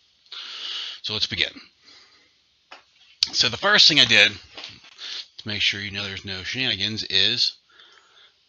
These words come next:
uploaded these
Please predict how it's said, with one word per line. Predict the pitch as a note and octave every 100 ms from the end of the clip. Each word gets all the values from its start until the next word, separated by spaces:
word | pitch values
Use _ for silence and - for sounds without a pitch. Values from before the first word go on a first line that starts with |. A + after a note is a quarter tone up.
| _ _ _ _ _ _ _ - - _ -
uploaded | B2 - D3 D3 C3+
these | A2 A#2+ A#2 - -